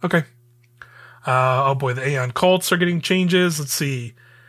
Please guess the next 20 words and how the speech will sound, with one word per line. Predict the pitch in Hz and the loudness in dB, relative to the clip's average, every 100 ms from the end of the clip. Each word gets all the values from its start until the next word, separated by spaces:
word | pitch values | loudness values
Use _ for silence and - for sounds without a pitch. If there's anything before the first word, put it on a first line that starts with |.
| _ _ | _ _
Sector | - 165 139 | -4 -2 -4
Force, | - - 190 190 - | -2 2 4 4 2
this | - 175 - 165 160 | 0 0 -2 -4 0
has | 151 | 0
been | 147 | 0
reworked | 151 147 147 151 - | -2 -2 0 0 0
to | 147 | -6
be | 143 131 | -4 -2
all | 143 143 | 0 0
about | 139 139 | 0 0
providing | 147 131 139 139 139 | -2 0 0 0 -2
your | 139 | -2
allies | 135 131 127 | 0 0 -2
significant | 135 151 185 156 | -2 0 0 0
bonus | 165 170 160 147 | 2 2 2 0
weapon | 165 170 180 | 0 2 0
damage | 151 156 156 143 | 0 0 -2 -2
against | 139 131 - | -4 -2 0
powerful | 139 127 | 0 0
combatants. | 135 131 139 135 131 | -4 -2 -2 -2 -6